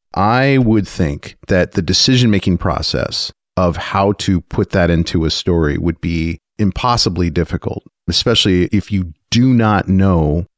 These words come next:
about story. So if you're studying story and you're studying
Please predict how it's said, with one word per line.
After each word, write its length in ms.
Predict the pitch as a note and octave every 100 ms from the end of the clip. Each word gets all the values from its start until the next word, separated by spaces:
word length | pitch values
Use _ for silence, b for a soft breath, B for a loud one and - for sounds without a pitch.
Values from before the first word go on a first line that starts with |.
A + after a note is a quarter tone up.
| _
about 360 | E2 E2+ D#2 -
story. 600 | - - B2 A2 - - _ _ _ -
So 400 | - A2+ G2 F#2+
if 180 | G2 -
you're 120 | F#2
studying 760 | - - A#2+ B2+ B2+ F#2 E2+
story 640 | C#2+ - F2+ C#2+ A#1 - - -
and 140 | F#2
you're 120 | E2+
studying 720 | - - F#2+ F#2+ F#2 E2+ D#2